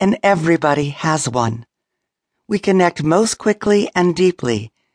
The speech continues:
and communicate most clearly with stories. When we watch the news,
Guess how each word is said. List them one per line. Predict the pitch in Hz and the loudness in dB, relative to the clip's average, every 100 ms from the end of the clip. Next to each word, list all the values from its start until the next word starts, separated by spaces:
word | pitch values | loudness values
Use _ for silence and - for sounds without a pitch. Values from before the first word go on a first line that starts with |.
| _ _ _ | _ _ _
and | 156 147 | -4 -4
communicate | 151 165 160 156 156 147 | -2 0 2 0 -2 0
most | 147 139 - | 0 0 -2
clearly | - 185 196 139 98 101 _ _ _ _ | -2 0 2 0 -2 -8 _ _ _ _
with | - 139 | -6 -4
stories. | - 160 151 139 120 127 - _ _ _ _ _ _ _ _ - | 0 2 2 2 -2 -6 -12 _ _ _ _ _ _ _ _ -2
When | 240 330 | 2 4
we | 294 | 4
watch | 247 247 - | 4 0 0
the | 190 | 2
news, | 180 151 107 101 | 4 2 0 -4